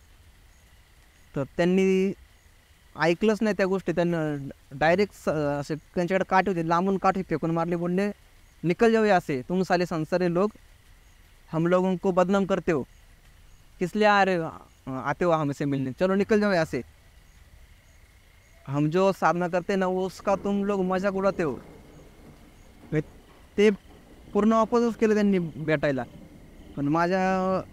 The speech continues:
मनामध्ये एवढं त्या प्रश्नाचं कावर होतं ना माझ्या, की माझ्या personal, अ, प्रश्नांचे उत्तर. मी ठरवून आलो होतो की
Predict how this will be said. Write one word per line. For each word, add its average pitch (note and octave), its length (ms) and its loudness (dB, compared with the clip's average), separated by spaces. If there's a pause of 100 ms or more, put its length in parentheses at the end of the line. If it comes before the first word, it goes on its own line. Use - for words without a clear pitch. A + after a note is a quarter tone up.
(340)
मनामध्ये F3+ 380 0
एवढं F3 380 0
त्या E3+ 80 -2
प्रश्नाचं E3+ 420 -4
कावर F3+ 260 4
होतं D#3+ 180 -2
ना D#3 60 0
माझ्या, C#3 260 -2 (1400)
की C#3+ 300 0 (800)
माझ्या C3+ 180 0
personal, D#3 540 0 (100)
अ, C3 260 -2
प्रश्नांचे C3+ 500 -4
उत्तर. B2+ 300 -6 (1300)
मी D#3 140 -2
ठरवून G3 320 0
आलो G3+ 140 2
होतो F3+ 160 -2
की F#3+ 360 -2